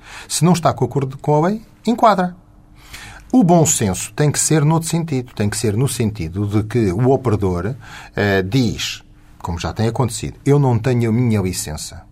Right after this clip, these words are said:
Porquê? Porque a minha licença, eh, não está dada, não é porque eu não tenha tratado dos papéis, não é porque eu não tenha entregue a minha documentação, mas por, pura e simplesmente a autoridade que me passa a minha licença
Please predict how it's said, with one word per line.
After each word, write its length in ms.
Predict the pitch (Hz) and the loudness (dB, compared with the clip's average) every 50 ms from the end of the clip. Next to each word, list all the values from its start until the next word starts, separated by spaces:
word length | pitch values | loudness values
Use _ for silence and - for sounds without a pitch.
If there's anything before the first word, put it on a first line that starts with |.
| - - - | -20 -12 -6
Porquê? 420 | - 131 113 - - 92 69 - - - - - - - - - - - - | -2 -2 -2 -2 -4 -6 -6 -6 -10 -16 -20 -20 -20 -20 -20 -20 -18 -10 -6
Porque 220 | 107 107 107 117 | -4 -4 -2 -2
a 20 | |
minha 200 | 113 123 120 113 | 0 0 0 0
licença, 600 | 104 101 - - - - - - - 123 123 - - - | 0 0 -2 -4 -4 -4 -4 -4 -4 -4 -6 -6 -6 -6
eh, 80 | 104 | -4
não 160 | 101 101 110 | -2 0 0
está 240 | 107 - - 101 98 | -2 -2 -2 -4 -2
dada, 400 | 92 107 110 113 117 120 127 - | 0 2 2 2 0 -2 -4 -2
não 220 | 120 120 117 117 123 | 0 2 2 2 2
é 40 | |
porque 200 | 110 107 - - | 0 -2 -4 -4
eu 40 | 104 | -2
não 120 | 101 101 95 | -2 -2 -2
tenha 240 | - 92 87 87 | -2 -4 -4 -4
tratado 300 | - - - - 80 80 | -4 -4 -4 -4 -4 -2
dos 120 | 80 113 - | -4 -4 -4
papéis, 500 | - 127 - 135 143 151 156 - - - - - - - - - | -4 -4 -2 -2 -2 -2 -4 -6 -12 -20 -20 -20 -20 -12 -6 -4
não 60 | 107 | -4
é 40 | 104 | -2
porque 140 | 107 - 107 | -2 -2 -2
eu 40 | |
não 100 | 107 104 | 0 0
tenha 260 | 104 98 92 90 - 151 | 0 -2 -4 -2 0 2
entregue 420 | 151 139 - 143 135 131 113 101 | 2 2 4 2 2 2 2 2
a 60 | 98 | 0
minha 160 | 98 95 98 | 0 0 -2
documentação, 600 | 95 - - 107 107 107 131 - - 147 156 180 165 - - - - - - | -2 -2 -2 0 0 0 0 0 2 2 0 0 -2 -8 -16 -20 -20 -8 -4
mas 120 | 226 - | -4 -4
por, 220 | - - - 120 107 | -4 -4 -6 -8 -8
pura 320 | 110 - 127 135 131 117 | -4 0 2 2 4 2
e 180 | 107 98 104 104 | 2 0 -2 -6
simplesmente 680 | - - 107 107 120 113 104 113 117 127 156 165 - 143 | -6 -6 -6 -6 -6 -4 -4 -2 -2 -2 -2 -2 -4 0
a 60 | - 139 | 2 4
autoridade 680 | 135 135 147 143 123 - 131 143 135 165 143 - - | 6 6 6 4 4 2 0 0 2 0 0 0 0
que 80 | - | -2
me 160 | 113 113 110 104 | -2 -2 -2 0
passa 380 | 107 147 143 120 - - 98 | 2 2 2 2 0 -2 -2
a 20 | 92 | -2
minha 200 | 95 95 98 101 | -2 -2 -2 -2
licença 580 | 113 110 - - 147 151 151 - - 180 175 | -2 -2 -2 -2 -4 -4 -4 -6 -8 -12 -12